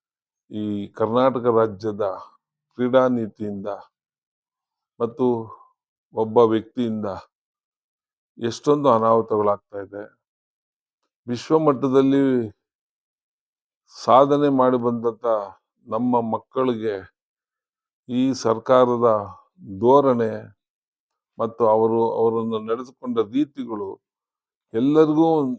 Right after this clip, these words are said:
ನೋವಾಗಿದೆ ಅನ್ನೋದು ಗೊತ್ತಿರೋ ವಿಚಾರ. ಮತ್ತು ಏನು ರಾಜ್ಯ, ರಾಷ್ಟ್ರದಲ್ಲಿ ಎಲ್ಲೂ ಇಲ್ಲದಂಥ ಕ್ರೀಡಾ ನೀತಿ ನಮ್ಮ ರಾಜ್ಯದಲ್ಲಿ ಯಾಕೆ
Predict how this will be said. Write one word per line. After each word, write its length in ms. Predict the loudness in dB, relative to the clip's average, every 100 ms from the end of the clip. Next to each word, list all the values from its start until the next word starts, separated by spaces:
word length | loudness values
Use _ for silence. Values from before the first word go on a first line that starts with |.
| -6
ನೋವಾಗಿದೆ 540 | 0 4 4 2 -2 -2
ಅನ್ನೋದು 380 | -2 -4 -4 -10 -10 _ _ _ _ _
ಗೊತ್ತಿರೋ 380 | -10 -6 -2 -2
ವಿಚಾರ. 320 | -2 -4 -4 -4 -8 _ _ _ _ _ _ _ _ _ _ _ _ _ _ -4
ಮತ್ತು 300 | -4 4 4 4 2 -6 -20 _ _ _ _ _ _ _ _ -6
ಏನು 380 | -2 0 2 2 2 0 -4 -8 _ _ _ _ _ _ _
ರಾಜ್ಯ, 500 | 0 2 2 0 2 6 6 6
ರಾಷ್ಟ್ರದಲ್ಲಿ 800 | 4 2 0 -6 -2 -2 -2 -2
ಎಲ್ಲೂ 320 | 0 4 4
ಇಲ್ಲದಂಥ 480 | 4 2 0 -4 -10 -16 -18 _ _ _ _ _ _ _ _
ಕ್ರೀಡಾ 320 | -2 2 4
ನೀತಿ 300 | 4 0 0
ನಮ್ಮ 300 | 0 2 2
ರಾಜ್ಯದಲ್ಲಿ 640 | 4 4 2 -4 -6 -4 -2
ಯಾಕೆ 240 | -4 -4